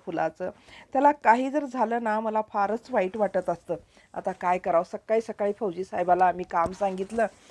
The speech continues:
आणि त्याने फांटी तोडून ठेवली. आता काय करावं? आणि क-, चला, आता मग मी वरती आलेली आहे आणि इकडे सगळं बांधकामाचं बघून घेते मी. "लवकर लवकर बांध बाबा,"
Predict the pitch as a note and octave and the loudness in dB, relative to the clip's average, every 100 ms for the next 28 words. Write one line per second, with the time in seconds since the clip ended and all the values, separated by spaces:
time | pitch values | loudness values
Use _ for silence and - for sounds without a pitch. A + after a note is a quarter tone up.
0 | _ F3 E3+ F3+ F3 F3 G#3+ D3+ D#3+ D#3+ | _ -6 -4 -4 -4 -4 -4 -4 -6 -6
1 | D3+ D3+ D3+ D#3+ D#3 D#3+ D#3+ G3 G3 F3+ | -4 -6 -8 -10 -4 -2 -2 -4 -2 -2
2 | E3+ D#3+ E3 - - - - - F#3 F3 | -2 -8 -10 -14 -20 -20 -20 -6 -2 0
3 | E3+ F3 - F3 E3+ E3 - G#3 G#3+ G#3+ | 0 -4 0 2 2 0 -2 -2 0 0
4 | G#3+ G3+ G3+ G3+ G3+ G3 F#3 A3 G#3 G3+ | 0 -2 -2 -2 2 2 2 -6 0 0
5 | G3 G3+ G#3+ G3+ B3+ B3+ _ _ - E3+ | 0 0 0 2 0 -2 _ _ -10 -8
6 | F3 E3+ F3 F3+ F3 F3+ F3+ E3+ E3 E3+ | -8 -8 -8 -6 -2 0 2 0 -2 -6
7 | E3+ E3 F3+ E3 G3 A3+ A#3 - F#3 F#3+ | -6 -6 -6 -6 -4 0 0 0 -4 0
8 | F#3+ E3+ - G#3 - F#3+ F3+ F3 F3+ F3 | 0 0 -2 -2 -2 -2 2 2 2 -2
9 | E3+ | -2